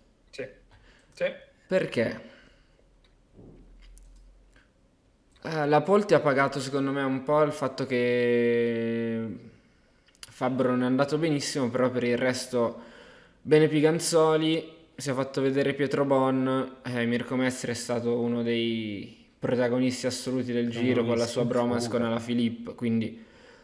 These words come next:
Speaker 2: secondo me Pole ti Cometa comunque promossa.
Speaker 1: Sì.
Speaker 2: Perfetto. Tudor, bocciata.
Speaker 3: La Tudor.
Speaker 1: Bocciata male.
Speaker 3: Piazza Storer nella top ten, però forse mi aspettavo un po' di meglio, di più complessivamente dalla squadra, anche per la dimensione che ha.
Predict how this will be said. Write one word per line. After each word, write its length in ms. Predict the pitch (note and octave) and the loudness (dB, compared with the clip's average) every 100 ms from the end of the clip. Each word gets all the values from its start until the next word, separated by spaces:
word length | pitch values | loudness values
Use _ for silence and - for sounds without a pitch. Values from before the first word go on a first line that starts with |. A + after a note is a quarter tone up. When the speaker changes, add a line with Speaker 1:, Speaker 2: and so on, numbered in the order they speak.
| _ | _
Speaker 2:
secondo 260 | C#3 D3 | -2 0
me 60 | C#3 | 2
Pole 180 | D3 C#3+ | 2 0
ti 120 | D3 | 0
Cometa 360 | C#3 C#3 B2+ B2 | 0 2 0 0
comunque 320 | B2+ B2 A#2+ | 0 0 0
promossa. 640 | A#2 A2 G2+ A2+ - - - _ _ _ _ _ _ _ _ _ - | 0 -2 -4 -8 -10 -12 -16 _ _ _ _ _ _ _ _ _ -12
Speaker 1:
Sì. 120 | B2+ - _ _ _ _ _ _ _ _ | -12 -12 _ _ _ _ _ _ _ _
Speaker 2:
Perfetto. 520 | C3+ - - - - _ _ - - - _ | -16 -14 -16 -18 -20 _ _ -20 -20 -20 _
Tudor, 400 | - F3+ C3+ B2+ B2 | 2 4 6 6 4
bocciata. 720 | D3 - C3+ G#2+ G#2+ G#2 A2+ | 0 0 0 0 -2 -6 0
Speaker 3:
La 120 | E3 | 0
Tudor. 560 | E3+ D3+ A2 G#2+ G#2 - _ _ _ | 0 0 2 4 4 0 _ _ _
Speaker 1:
Bocciata 640 | B2+ B2 - C3+ B2+ C3 | -8 -8 -4 -4 -2 -4
male. 340 | B2 A#2 A#2+ - | -4 -8 -10 0
Speaker 3:
Piazza 520 | D#3 D3+ - - D3 | 4 4 2 0 0
Storer 1040 | - - - - D#3+ D3+ D3+ D3+ D3 C#3+ | 0 -10 -14 -2 2 6 6 8 8 8
nella 520 | C#3 C#3+ C#3 C#3 C#3 D3 | 2 2 4 4 4 4
top 220 | D3 - | 4 4
ten, 280 | C3 C3 B2 | 4 6 4
però 260 | A2 A2+ | 2 2
forse 260 | A2 A2 G2+ | 0 -6 -6
mi 60 | |
aspettavo 360 | F#2+ - G#2 G2+ | -6 -6 -2 -2
un 60 | G2 | 0
po' 160 | G#2 | -2
di 140 | G2 G2+ | -2 0
meglio, 280 | G2 F#2+ | 0 0
di 120 | F#2 F2+ | -6 -8
più 160 | G#2 | -4
complessivamente 640 | G2 F2+ F#2+ - G2 F#2+ F#2 | -6 -6 -8 -6 -6 -4 0
dalla 200 | F2+ F#2 | 0 0
squadra, 360 | - A2+ G2 | 2 4 4
anche 240 | G2 - G2+ | 0 -4 -6
per 140 | F#2+ | -2
la 100 | F#2+ | -2
dimensione 600 | G2 G2 F#2+ - G2+ F#2 | -2 -4 -2 0 0 4
che 100 | F#2+ | 4
ha. 160 | F#2 | 4